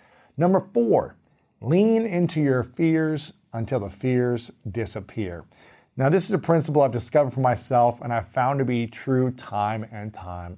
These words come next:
again. And that's the fact that until we fully lean into the things that we're most afraid of and face it head on, it'll always be there. If we want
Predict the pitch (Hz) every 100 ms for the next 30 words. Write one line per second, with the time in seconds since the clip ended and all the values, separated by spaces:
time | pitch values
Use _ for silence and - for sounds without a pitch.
0 | - 98 101 95 78 _ - 113 120 151
1 | - 139 - 113 110 - 104 98 - -
2 | _ _ 151 143 185 180 139 - - 170
3 | 185 214 214 208 208 202 - _ _ _
4 | - 110 156 160 151 139 139 120 139 127
5 | 123 117 113 113 113 110 - 107 90 -
6 | - - _ 110 104 139 139 135 139 85
7 | 135 120 82 - _ _ _ _ 120 117
8 | 113 104 110 113 113 95 92 98 92 82
9 | - _ _ _ _ _ - 131 139 135
10 | 160 196